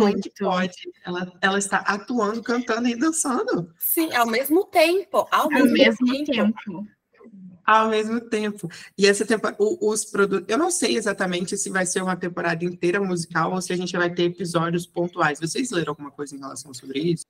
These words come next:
Speaker 3: Pelo que eu entendi, é, a gente vai ter um episódio que é musical,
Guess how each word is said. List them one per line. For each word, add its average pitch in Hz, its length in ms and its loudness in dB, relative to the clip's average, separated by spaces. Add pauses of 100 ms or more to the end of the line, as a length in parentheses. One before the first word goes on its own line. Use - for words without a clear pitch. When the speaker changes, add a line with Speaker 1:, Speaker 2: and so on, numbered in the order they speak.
(520)
Speaker 3:
Pelo 220 240 2
que 220 120 0
eu 226 80 6
entendi, 208 880 -2 (120)
é, 180 280 2
a - 20 2
gente 190 220 -2
vai 196 100 -2
ter 202 160 0
um 226 180 0
episódio 208 560 2
que - 160 -6
é 175 540 0
musical, 180 720 -2